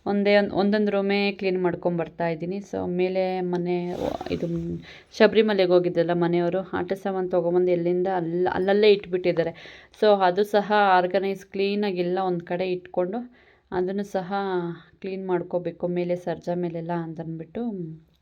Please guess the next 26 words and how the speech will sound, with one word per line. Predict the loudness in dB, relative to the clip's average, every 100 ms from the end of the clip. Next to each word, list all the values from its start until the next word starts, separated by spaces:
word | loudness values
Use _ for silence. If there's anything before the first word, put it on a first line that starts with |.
| -20 _ -20 _ _
ಕ್ಲೀನ್ | -6 -4 -2
ಒಂದೊಂದೇ | 0 0 0 0
ಮಾಡ್ಕೋತಾ | 2 2 2 -2 -2 -2
ಇದ್ದೀನಿ. | -2 -2 -4
ಈ | -4
ಕಡೆ | -2 -2 0
ನೈಟ್ | 0 -2 -2 -2
ಆಗೇ | -4 -4 -2
ಹೋಯ್ತು. | -2 -4 -8 -12 -14 _ -20 -20 -20 _ _ _ _
ಆ, | -4 -2 0 -2
ಸ್ವಲ್ಪ, | 0 2 4 4 2
ಆ, | 2 0
ಸಾಂಬಾರಿತ್ತು, | 2 2 2 0 -2 -2 -4
ಮಧ್ಯಾಹ್ನನೇ | -2 0 0 -2 -2 -4
ಮಾಡ್ಕೊಂಡಿದ್ದೆ | -2 -2 -4 -6 -6 -8
ಸಾಂಬಾರು, | -6 -6 -4 -4
ಬೇಳೆ | -2 -2 -4
ಸಾಂಬಾರು | -6 -8 -8 -10
ಮಾಡಿದ್ದೆ. | -8 -8 -6
ಅದಕ್ಕೊಂಚೂರು | -8 -6 -8 -6 -6 -6
ಮುದ್ದೆ | -6 -6
ಮಾಡಿಕೊಟ್ಬಿಟ್ರೆ | -6 -6 -6 -10 -10 -12 -8 -8
ತಾತಗೆ, | -8 -8 -10 -8 -10
ತಾತ | -8 -10 -10
ತಿನ್ಕೊಂಡು | -10 -8 -8 -4 -4
ಹೋಗ್ತೈತೆ. | -6 -10 -12 -10